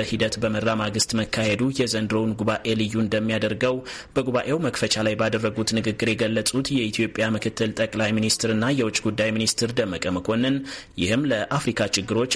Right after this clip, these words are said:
አፍሪካዊ መፍትሄ ለሚለው መርህ እውነተኛ ማሳያ ነው ብለዋል። አቶ ደመቀ በንግግራቸው ስለ ሰላም ስምምነቱ አተገባበርም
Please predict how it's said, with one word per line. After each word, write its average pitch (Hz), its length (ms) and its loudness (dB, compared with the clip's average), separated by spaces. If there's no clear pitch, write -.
አፍሪካዊ 110 500 0
መፍትሄ 107 380 0
ለሚለው 107 400 0
መርህ 110 300 0
እውነተኛ 107 580 0
ማሳያ 95 500 0
ነው 98 120 0
ብለዋል። 104 360 0
አቶ 73 220 -4
ደመቀ 92 360 -2
በንግግራቸው 107 840 0
ስለ 131 260 0
ሰላም 107 320 0
ስምምነቱ 104 540 0
አተገባበርም 95 720 -2